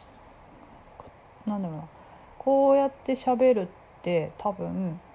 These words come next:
えーと、何かが頭に浮かんでいて、それを口に出して音にして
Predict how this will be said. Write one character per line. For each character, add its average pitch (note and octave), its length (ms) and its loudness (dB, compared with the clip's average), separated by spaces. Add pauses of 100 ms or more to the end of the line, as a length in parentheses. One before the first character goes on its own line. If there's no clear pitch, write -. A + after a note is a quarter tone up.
(1120)
え F#3+ 80 -4
ー F#3+ 40 -4
と、 F3+ 340 -2
何 A#3 260 0
か F3+ 160 -4
が E3 240 -2
頭 F#3 380 -6
に E3+ 200 -6
浮 E3 140 -10
か F3+ 220 -4
ん F3 100 -4
で F3 160 -4
い F3 60 -8
て、 E3+ 380 -4 (600)
そ A3 220 -4
れ A3 140 -2
を A#3+ 320 4 (440)
口 - 260 -6
に A3+ 120 0
出 G#3+ 180 2
し - 80 -16
て E3 380 -4 (100)
音 G3+ 200 -2
に F3 160 -4
し - 100 -20
て D#3 320 -6